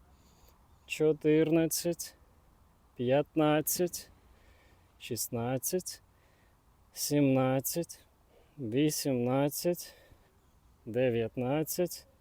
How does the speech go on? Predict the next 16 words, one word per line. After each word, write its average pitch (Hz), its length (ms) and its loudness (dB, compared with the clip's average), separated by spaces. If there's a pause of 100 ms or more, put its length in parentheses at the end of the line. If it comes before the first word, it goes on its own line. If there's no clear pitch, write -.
(1200)
двадцять. 123 800 2 (480)
Повертаємось 151 760 10
до 135 160 10
вихідного 127 500 4
положення 123 540 8
стоячи. 131 720 4 (960)
Ви 131 180 4
його 123 200 4
вже 120 160 2
знаєте. 123 560 2 (1120)
І 233 260 8
з - 100 2
цього 175 280 10
положення 175 560 6
ми 214 120 4
будемо 156 420 2